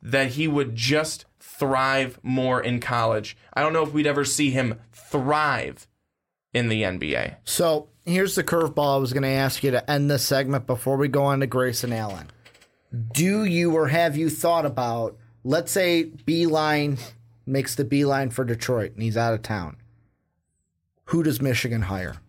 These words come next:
Speaker 2: Or who do they go after? Have you thought about that at all?
Speaker 1: No, because
Speaker 2: 'Cause
Speaker 1: I
Speaker 2: I
Speaker 1: don't,
Speaker 2: have.
Speaker 1: because I don't see Beilein leaving.
Speaker 2: Now I'm gonna
Speaker 1: So I
Speaker 2: throw
Speaker 1: don't need to think about it.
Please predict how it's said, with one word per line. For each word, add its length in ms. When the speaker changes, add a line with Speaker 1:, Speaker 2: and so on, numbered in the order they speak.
Speaker 2:
Or 160
who 180
do 120
they 160
go 240
after? 400
Have 160
you 80
thought 340
about 300
that 200
at 100
all? 220
Speaker 1:
No, 260
because 280
Speaker 2:
'Cause 20
Speaker 1:
I 100
Speaker 2:
I 40
Speaker 1:
don't, 120
Speaker 2:
have. 160
Speaker 1:
because 120
I 100
don't 160
see 180
Beilein 380
leaving. 360
Speaker 2:
Now 160
I'm 60
gonna 120
Speaker 1:
So 80
I 60
Speaker 2:
throw 120
Speaker 1:
don't 100
need 380
to 40
think 220
about 240
it. 100